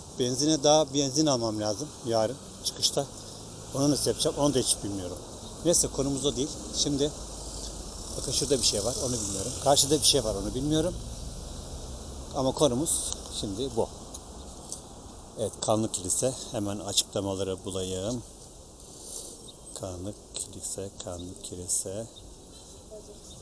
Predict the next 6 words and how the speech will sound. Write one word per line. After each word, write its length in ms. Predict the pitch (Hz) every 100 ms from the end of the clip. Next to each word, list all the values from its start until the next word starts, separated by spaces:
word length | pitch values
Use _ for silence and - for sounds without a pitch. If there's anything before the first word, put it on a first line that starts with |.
| - - - - - - - - - - 110
Yusupov 400 | - - 101 90
Sarayı. 560 | - 92 90 85 98 - - - - - - - - - - - - - - - - - - - - - - - - - - - - - - - -
Evet, 180 | 101 - - -
Kanlı 340 | - 101 101 107
Kilise. 480 | 98 98 - 123 127 - - - - - - - - - - - - - - - - - - -
Evet, 600 | 107 104 - - -